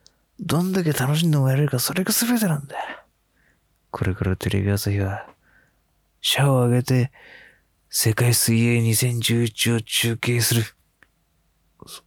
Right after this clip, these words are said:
のことを、俺たちは、全力ピーアールするんだよ。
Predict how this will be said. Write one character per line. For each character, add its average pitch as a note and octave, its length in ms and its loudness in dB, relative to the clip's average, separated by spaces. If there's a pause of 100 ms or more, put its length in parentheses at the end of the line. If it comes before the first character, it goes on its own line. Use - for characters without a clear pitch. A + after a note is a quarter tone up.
の - 60 -20
こ B2+ 100 -18
と - 120 -10
を、 F2 240 -6 (280)
俺 G#2 160 -6
た G#2+ 100 -4
ち G#2+ 100 -6
は、 G#2 260 -6 (640)
全 A#2 280 2
力 B2 200 2
ピ B2+ 360 2
ー B2 40 4
ア A#2 40 2
ー A2+ 40 0
ル A2 60 -2
す - 160 -6
る A2+ 80 -6
ん A2 100 -6
だ - 80 -14
よ。 - 100 -18